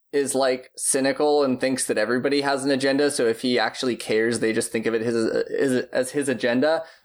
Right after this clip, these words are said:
But yeah, the way they talk about it is like, "We know about your secret mission to, like, reunite with your father, and that's what this is all about." Like, they make it seem like he has this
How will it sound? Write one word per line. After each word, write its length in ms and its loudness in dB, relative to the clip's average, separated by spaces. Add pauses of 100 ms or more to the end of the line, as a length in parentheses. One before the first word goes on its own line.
(140)
But 120 0
yeah, 160 2
the 100 2
way 440 2
they 240 2
talk 280 -2
about 240 0
it 100 -2
is 160 2
like, 200 2
"We 200 0
know 260 2
about 260 0
your 120 0
secret 480 0
mission 480 -2
to, 200 2
like, 280 0
reunite 440 0
with 180 -4
your 360 2
father, 420 0
and 140 2
that's 220 0
what 120 0
this 160 -2
is 80 -4
all 160 2
about." 220 2
Like, 120 0
they 120 2
make 240 0
it 140 -2
seem 320 0
like 180 0
he 80 -4
has 240 0
this 200 0